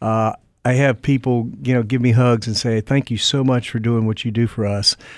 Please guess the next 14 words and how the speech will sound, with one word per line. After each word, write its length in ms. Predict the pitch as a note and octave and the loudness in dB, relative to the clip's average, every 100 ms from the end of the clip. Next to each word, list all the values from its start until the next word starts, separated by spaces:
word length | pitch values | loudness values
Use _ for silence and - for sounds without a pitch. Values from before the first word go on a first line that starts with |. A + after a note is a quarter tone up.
| - _ | -20 _
Um, 380 | G#2+ G#2+ G#2+ G#2+ | -2 0 0 -2
and, 240 | A#2 A#2 B2 | 0 0 2
and 180 | C3 C3 A#2+ | 2 0 2
I, 180 | C3+ - | 0 2
I 120 | C#3 | -2
totally 480 | - F#3 F#3+ D#3 C3+ | 0 2 4 4 4
love 220 | C#3 B2 | 4 4
the 60 | |
way 140 | A#2 A2 | 2 2
he 60 | |
put 220 | G2 A#2 - | -2 -6 -6
that. 260 | F#2+ G2+ | -8 -6
I 100 | G#2+ | -4
love 480 | A2 A#2+ C#3 D3 | 0 2 2 0